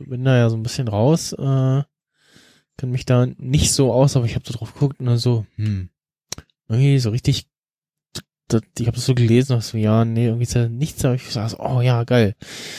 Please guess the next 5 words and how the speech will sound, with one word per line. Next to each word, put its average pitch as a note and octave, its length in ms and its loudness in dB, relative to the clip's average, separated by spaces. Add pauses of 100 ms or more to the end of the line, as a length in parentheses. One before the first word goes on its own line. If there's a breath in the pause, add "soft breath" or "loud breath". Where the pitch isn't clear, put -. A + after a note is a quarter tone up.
(240 loud breath)
Äh, - 60 -2
also, G#2+ 800 2 (1000)
da B2 160 4
ist - 160 -4 (200)
ein C3+ 240 -6